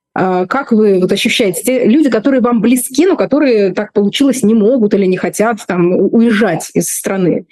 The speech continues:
а, то, что они переживают, на ваш взгляд, ну или если бы вы там вот щас жили, да, то есть это внутренняя миграция,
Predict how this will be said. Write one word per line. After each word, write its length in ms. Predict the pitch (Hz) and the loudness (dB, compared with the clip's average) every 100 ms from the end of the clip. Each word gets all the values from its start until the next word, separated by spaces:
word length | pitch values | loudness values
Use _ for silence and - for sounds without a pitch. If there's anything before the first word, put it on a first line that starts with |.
| - - - _ - | -18 -18 -20 _ -6
а, 420 | 190 185 185 180 _ _ 269 - | -2 -2 -2 -6 _ _ -4 -2
то, 300 | 311 349 349 | 0 0 -2
что 280 | - 294 233 | -2 -2 0
они 220 | 247 277 | 0 0
переживают, 480 | 208 196 196 180 - | 0 0 0 0 0
на 80 | 202 | 0
ваш 160 | 202 | 0
взгляд, 300 | 170 156 156 | -2 -2 2
ну 80 | 220 | 2
или 140 | 226 | 2
если 240 | 208 202 208 | 2 0 0
бы 100 | 185 | 0
вы 100 | 202 | 0
там 200 | 175 165 | -2 -4
вот 100 | 160 | -4
щас 300 | - - - | -6 -6 -4
жили, 280 | 165 170 233 | 0 2 2
да, 180 | 214 277 | 0 -2
то 80 | 202 | -4
есть 100 | - | -2
это 320 | 254 233 220 | -2 0 0
внутренняя 540 | 202 247 262 254 247 254 | 2 2 2 0 2 2
миграция, 720 | 262 294 339 - 185 156 | 0 -2 -2 -4 -4 -2